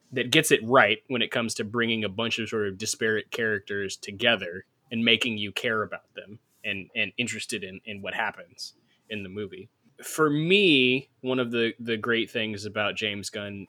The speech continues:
movies is, is the sense of, uh, in, in particular, I guess, Guardians of the Galaxy, and it,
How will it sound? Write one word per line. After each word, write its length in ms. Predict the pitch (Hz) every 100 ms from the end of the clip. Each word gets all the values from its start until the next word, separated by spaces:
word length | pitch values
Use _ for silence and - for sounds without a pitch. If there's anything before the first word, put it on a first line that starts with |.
| 110
movies 500 | 104 101 98 95 98
is, 500 | 98 185 - - - _
is 260 | 202 196 -
the 120 | 98
sense 380 | - 104 98 -
of, 280 | 92 92 92
uh, 340 | 90 90 87
in, 160 | 123 117 -
in 180 | 131
particular, 680 | 131 139 - 151 131 107 101
I 120 | 92
guess, 220 | 92 98
Guardians 320 | - 101 98 92
of 40 |
the 60 | 95
Galaxy, 480 | 95 92 95 107
and 80 | 107
it, 100 | 104